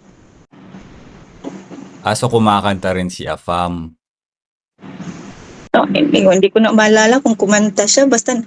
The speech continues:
Speaker 2: ako, basta ako, na-, nakita ko, naalala, nakita ko sa video na kumanta po din, kumanta din ako eh. Kasi yung, yung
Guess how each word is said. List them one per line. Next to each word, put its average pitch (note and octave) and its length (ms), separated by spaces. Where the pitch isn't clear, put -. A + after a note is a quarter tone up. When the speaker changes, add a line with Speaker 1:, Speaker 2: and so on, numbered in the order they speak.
Speaker 2:
ako, A3+ 380
basta A3 240
ako, A#3+ 220
na-, G#3+ 240
nakita A#3 400
ko, A#3 100
naalala, A3+ 460
nakita A#3+ 340
ko - 80
sa A#3+ 160
video A#3 320
na A#3 180
kumanta A3+ 520
po A#3+ 80
din, G#3 160
kumanta A#3 420
din A3+ 160
ako A#3+ 220
eh. A#3 240
Kasi C#4+ 240
yung, C#4+ 180
yung C#4+ 180